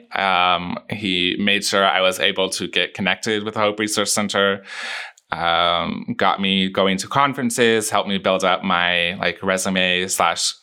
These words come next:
curriculum vitae. He helped me, like, look up P H D programs to go to.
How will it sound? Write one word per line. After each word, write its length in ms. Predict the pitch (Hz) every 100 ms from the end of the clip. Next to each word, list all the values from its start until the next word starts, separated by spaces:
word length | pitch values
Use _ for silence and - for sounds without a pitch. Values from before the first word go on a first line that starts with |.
| _ -
curriculum 460 | 104 98 101 92
vitae. 420 | 101 123 117 113 107
He 120 | 104
helped 260 | 95 -
me, 180 | 101 95
like, 280 | 87 92 -
look 260 | 107 104 104
up 220 | 98 - - _ _ - - - - - _
P 160 | - 113
H 180 | 104 -
D 100 | 127
programs 560 | 131 123 123 123 120
to 60 | 123
go 200 | 117 117
to. 600 | 113 117 113 113 113